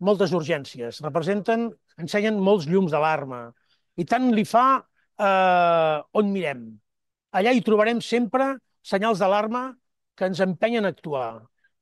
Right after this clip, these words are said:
Les ganes de desmobilitzar o les ganes de derrotar-nos dels uns o dels altres, dels qui manen a Madrid i dels que han tingut la responsabilitat a casa nostra,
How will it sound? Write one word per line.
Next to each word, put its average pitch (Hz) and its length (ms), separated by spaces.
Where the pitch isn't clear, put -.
Les 175 260
ganes 233 260
de 220 100
desmobilitzar 196 840
o 190 80
les 160 160
ganes 196 320
de 185 340
derrotar-nos 202 760
dels 175 180
uns 208 180
o 160 40
dels 175 200
altres, 240 720
dels 170 300
qui 180 180
manen 208 280
a 196 80
Madrid 247 320
i 233 80
dels 196 120
que 196 100
han 175 60
tingut 180 220
la 175 80
responsabilitat 165 800
a 160 80
casa 175 180
nostra, 220 440